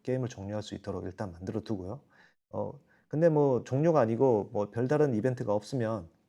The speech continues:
그냥 무시하고 넘어가게 되는 거죠. 그다음에, 어, 스크린을 검은색으로 초기화하고, 그다음에 요 밑에서,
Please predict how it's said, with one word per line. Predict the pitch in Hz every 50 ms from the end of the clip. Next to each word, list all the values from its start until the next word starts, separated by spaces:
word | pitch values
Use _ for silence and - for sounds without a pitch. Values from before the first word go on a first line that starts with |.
| _ _ _
그냥 | _ - 110 120 117 104 98
무시하고 | 104 110 - 127 110 101 95
넘어가게 | 92 104 113 117 101 95 92 87
되는 | 90 - 90 90 87
거죠. | 87 85 - 101 107 _ _ _ _ _ _ _
그다음에, | _ - 107 110 117 127 135 135 139 143 143 139 _ _ _ _ -
어, | - - - - 107
스크린을 | - - - - 190 185 175 160 165 165 170 175 180 175 - _ _ _ _ _ _ _
검은색으로 | - 175 180 190 190 175 170 139 127 120 135 147 143
초기화하고, | - - 156 143 143 139 127 143 143 123 113 123 147 - - _
그다음에 | - 107 104 104 101
요 | 101 101
밑에서, | 98 110 113 - 135 117 - 139 156 180 -